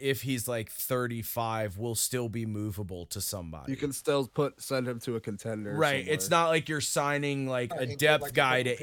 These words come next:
Speaker 1: eight
Speaker 3: for him.
Speaker 1: years. You know what I mean? Like,
Speaker 3: Right, right,
Speaker 1: you
Speaker 3: right.
Speaker 1: can, he's a star, essentially, so you can move him at the end of that contract, if, if he's not putting up his numbers, you could
Speaker 3: Position
Speaker 1: move
Speaker 3: does
Speaker 1: him
Speaker 3: he
Speaker 1: to
Speaker 3: play?
Speaker 1: a, yeah, uh, he plays, um, center.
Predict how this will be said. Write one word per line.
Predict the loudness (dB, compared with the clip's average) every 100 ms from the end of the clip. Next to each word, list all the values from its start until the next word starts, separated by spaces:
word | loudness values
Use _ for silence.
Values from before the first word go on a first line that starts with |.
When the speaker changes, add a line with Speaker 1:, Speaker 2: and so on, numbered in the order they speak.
| 2 2
Speaker 1:
eight |
Speaker 3:
for | -2
him. | -2
Speaker 1:
years. | -2 -4 -8 -6 -6 -6
You | -4 -2
know | 0
what | 0
I | -2
mean? | -2 -4 -2
Like, | -2 -4
Speaker 3:
Right, | -6 -10
right, | -12 -8
Speaker 1:
you | -2 -2
Speaker 3:
right. | 0
Speaker 1:
can, | -2 -2 -6
he's | -2 -2 -2
a |
star, | -2 0 4 6 6 2 -2
essentially, | -2 0 0 -4 -6 -6 -6
so | -6 -4
you | -2 -2
can | -2 -4
move | -2 -2 -2 -4
him | -4 -4 -4 -8 _ _ _ _ -10
at | -6
the | -2
end | 0 0
of |
that | 0 -2 -4
contract, | -6 -4 -4 -4 -4 -4
if, | -10 -12 -10
if | -8 -6
he's | -6 -4
not | -4 -4
putting | -6 -6 -6
up | -8
his | -10 -8
numbers, | -8 -6 -6
you | -4
could | -4
Speaker 3:
Position | -4 -2
Speaker 1:
move | -4
Speaker 3:
does | -4
Speaker 1:
him | -6
Speaker 3:
he |
Speaker 1:
to | -6
Speaker 3:
play? | -4
Speaker 1:
a, | -6 -12 -20 -2
yeah, | 0 2
uh, | 2 2
he | 0
plays, | 0 2 2 0
um, | 0 0 -2 -4 -8 -10 -18 -10
center. | -2 0 0 -2